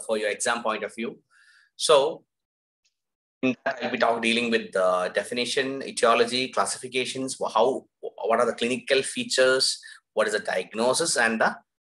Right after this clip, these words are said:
management. So, coming to the definition, what do you mean by a cross bite? So, a cross bite is a condition where one or more teeth, which may be abnormally malposed,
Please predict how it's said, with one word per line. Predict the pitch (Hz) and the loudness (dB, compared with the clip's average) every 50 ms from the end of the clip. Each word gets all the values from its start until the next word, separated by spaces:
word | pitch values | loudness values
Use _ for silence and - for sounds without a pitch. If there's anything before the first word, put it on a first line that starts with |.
| _ | _
management. | 107 104 101 98 98 92 - - - 76 76 - - - - - _ _ _ _ _ _ _ _ _ _ _ _ _ _ _ _ _ _ _ _ _ _ _ _ _ _ _ _ _ _ _ _ _ - | -2 0 0 0 -2 -6 -10 -10 -12 -10 -10 -10 -10 -10 -14 -18 _ _ _ _ _ _ _ _ _ _ _ _ _ _ _ _ _ _ _ _ _ _ _ _ _ _ _ _ _ _ _ _ _ -14
So, | - 170 | -12 -12
coming | - - - 233 233 | -10 -2 0 0 0
to | - - | 0 -2
the | 135 123 | 0 0
definition, | 165 - - 127 117 110 - - - - _ _ | 0 0 0 0 0 -2 -2 -4 -8 -12 _ _
what | - 190 247 302 | -6 -4 -2 0
do | 285 269 | 0 0
you | 247 | 0
mean | 190 156 139 131 | 0 0 2 2
by | 131 127 170 | 4 4 4
a | - | 4
cross | - 131 107 - - | 4 4 4 4 4
bite? | - - 98 - - - - _ _ _ _ _ | 0 -2 -2 -2 -6 -12 -14 _ _ _ _ _
So, | - - 151 | -2 2 2
a | 147 147 | 4 4
cross | - - 170 208 220 226 | 4 6 6 6 6 4
bite | - 262 262 254 - | 4 4 4 4 2
is | 190 - | 0 0
a | 165 | 2
condition | 139 143 123 117 113 131 151 147 - - 104 - 90 - - _ _ _ _ _ _ _ _ | 2 2 0 -2 -2 -2 -2 0 0 0 -2 -4 -6 -12 -20 _ _ _ _ _ _ _ _
where | 113 120 127 127 143 - - - - _ _ _ _ _ _ _ _ | 0 2 2 2 2 0 -4 -10 -18 _ _ _ _ _ _ _ _
one | - 110 127 180 | -2 0 2 2
or | 220 247 240 247 - 156 | 2 2 0 -2 -6 -6
more | 147 143 156 196 196 | 0 2 2 2 2
teeth, | - 127 98 - - - - _ _ _ _ _ _ _ _ _ _ _ _ _ _ _ _ _ _ _ _ | 2 -4 -6 -8 -10 -14 -18 _ _ _ _ _ _ _ _ _ _ _ _ _ _ _ _ _ _ _ _
which | 139 135 139 - | -10 -8 -8 -6
may | 151 147 151 151 | -2 -2 -2 0
be | 151 190 214 208 - | -2 -2 -4 -2 -2
abnormally | - - - - 135 156 190 214 233 240 254 | -2 -2 -2 -2 0 2 2 2 2 0 0
malposed, | 233 190 156 147 151 - - 156 156 160 160 - - - | 2 2 2 2 0 -4 -6 -4 -4 -4 -4 -6 -8 -12